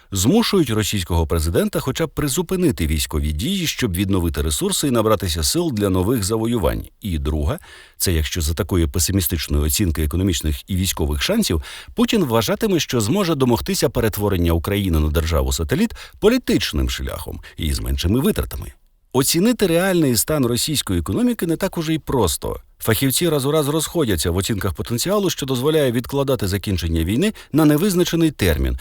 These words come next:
При цьому для нас важливий не стільки реальний стан економіки, скільки думка Путіна про цей стан. А це зовсім не одне й те саме.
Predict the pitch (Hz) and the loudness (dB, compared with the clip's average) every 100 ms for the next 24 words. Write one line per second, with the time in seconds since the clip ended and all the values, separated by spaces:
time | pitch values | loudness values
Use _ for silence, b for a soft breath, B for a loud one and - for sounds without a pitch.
0 | B - 82 - 65 98 160 104 67 - | B -4 -4 -2 -2 -2 0 0 0 -2
1 | - 76 73 90 78 78 - 117 117 104 | -2 0 2 2 2 0 0 -2 0 -2
2 | b 98 104 87 67 52 57 69 92 - | b -2 2 4 2 0 0 2 2 2
3 | 127 - 151 175 180 196 208 220 B - | 0 0 -2 0 0 0 0 -2 B -6
4 | - 156 165 160 113 165 156 180 - 254 | 2 2 4 2 4 4 4 0 0 2
5 | 262 202 135 98 85 73 69 - 50 - | 4 4 4 4 4 2 -2 -4 -6 -6
6 | 50 52 58 b b b 73 73 78 71 | -6 -6 -10 b b b -2 0 0 0
7 | 73 85 87 85 98 107 127 - 64 | 0 0 2 2 2 0 0 0 -4